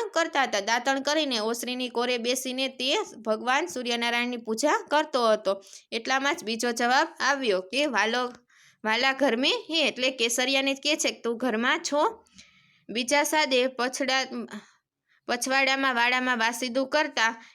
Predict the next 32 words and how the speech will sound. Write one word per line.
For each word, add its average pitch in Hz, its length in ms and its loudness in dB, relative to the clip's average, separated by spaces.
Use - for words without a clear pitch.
કેસરિયાના 254 680 0
ઘરવાળા 226 500 2
આવી 208 360 2
બોલ્યા. 233 400 2
એટલે 220 220 -2
બીજો 220 280 -2
સ્વાદ 262 340 0
આવ્યો 294 280 2
કેસરિયાને 240 600 0
બોલાવવાનો 240 600 0
અજાણ્યો, 247 440 2
એટલે 226 360 0
ઘરના 269 480 0
પાછળના 254 440 0
ભાગમાં 269 380 0
છે, 285 200 0
તેની 240 260 -2
પત્ની 233 400 -2
વાહિદું 254 360 0
કરતા 302 420 2
હતા, 240 260 0
તે 226 260 -2
આવીને 233 380 0
બોલે 277 300 4
છે, 214 240 -2
"છે 247 240 -2
તો 311 220 4
ઘરમાં, 311 420 4
પણ 247 300 -2
રાજના 226 400 0
સિપાહીઓને 262 840 0
જોઈએ." 277 420 2